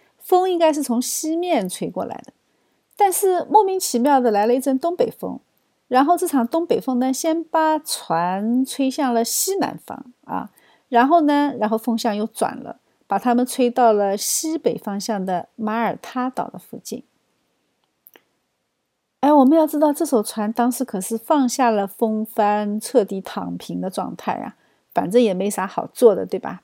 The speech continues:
被风吹得晕头转向的，连自己在哪里都不知道，连太阳星星都没有，他们彻底找不着北。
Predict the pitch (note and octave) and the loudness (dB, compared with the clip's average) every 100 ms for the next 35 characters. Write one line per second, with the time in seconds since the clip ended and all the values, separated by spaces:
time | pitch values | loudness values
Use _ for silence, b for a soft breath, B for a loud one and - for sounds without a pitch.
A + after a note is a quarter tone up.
0 | _ A3 A3 A#3+ A3+ - A#3+ G#3+ G#3 C4 | _ 4 4 0 0 2 2 4 4 2
1 | B3+ G3 G3 F3+ F3+ F#3 F3+ G3+ A#3 F4 | 2 0 -4 -6 -6 -6 -4 -2 -2 0
2 | C#4 F3+ G3 F#3+ E3+ F#3 F3 F3+ F#3 - | -2 -2 -2 -2 -2 -2 -4 -6 -8 -12
3 | F3+ E3+ - A3+ B3 - C#4+ B3 B3+ B3 | -6 -6 -4 -2 -2 0 0 0 0 0
4 | B3 A#3 A3+ G#3 F#3 F3+ - B3+ C#4 - | 0 0 0 -2 -2 -6 -6 -6 -6 -4
5 | - F4 A3+ A#3+ - E3+ E3+ E3+ - - | -2 0 0 -2 -4 -4 -6 -6 -6 -8